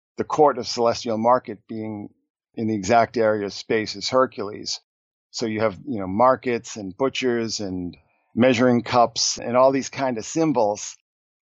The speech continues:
connecting to that. And those are the kind of things that just, when I see that stuff, it really, it just, you know, I feel this pressure in my sinuses. I, I feel this,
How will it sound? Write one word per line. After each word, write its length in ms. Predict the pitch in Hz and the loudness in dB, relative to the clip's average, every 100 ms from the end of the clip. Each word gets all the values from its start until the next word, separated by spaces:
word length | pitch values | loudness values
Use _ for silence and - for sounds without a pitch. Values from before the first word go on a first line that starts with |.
| - | -8
connecting 420 | 117 139 143 117 | 0 0 -2 -10
to 120 | - 101 | -10 -8
that. 300 | 95 92 - | -6 -6 -2
And 160 | 131 | 2
those 240 | 143 214 233 | 6 6 4
are 60 | |
the 100 | 180 | -2
kind 300 | 143 160 139 | -4 -2 -2
of 100 | 113 | -4
things 340 | - 120 107 104 | -8 -8 -8 -10
that 120 | 107 | -12
just, 240 | 127 - - | -8 -10 -8
when 160 | 123 131 | -2 0
I 100 | 147 | 0
see 320 | - 196 240 | -2 -4 0
that 240 | 196 107 | 2 2
stuff, 600 | - - 110 101 98 - _ _ _ _ _ | 0 -4 -2 -2 -4 -12 _ _ _ _ _
it 120 | 135 - | -6 -6
really, 560 | 113 139 196 220 135 - _ _ _ _ _ _ _ _ | -8 -4 0 0 0 -10 _ _ _ _ _ _ _ _
it 100 | 139 | -4
just, 260 | 175 147 - | -2 -6 -6
you 120 | - 135 | 0 4
know, 100 | 127 | 4
I 120 | 123 | 4
feel 300 | - 202 226 | -2 -4 -2
this 160 | 165 | -2
pressure 480 | - - 170 139 147 | -6 0 0 2 0
in 100 | 127 | 0
my 120 | 113 | -2
sinuses. 720 | 107 - 113 110 107 - 101 104 | -6 -2 0 0 -4 -10 -10 -10
I, 60 | 120 | -10
I 60 | - | -12
feel 260 | - 226 208 | -8 -6 0
this, 320 | 180 - | 0 -2